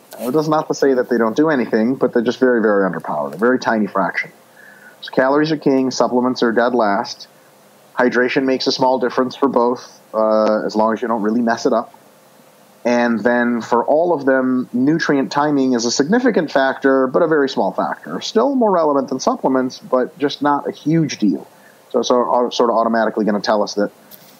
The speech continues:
if a diet being offered by us, uh, to us by someone is really, really big on timing,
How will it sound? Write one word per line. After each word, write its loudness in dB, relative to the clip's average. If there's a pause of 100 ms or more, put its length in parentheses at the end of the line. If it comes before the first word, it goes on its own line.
(360)
if 4
a 2
diet 0 (120)
being 2
offered 0
by 0
us, -4
uh, -6
to 2
us -2
by 0
someone 0
is -4
really, 2
really 2
big 0
on -2
timing, -4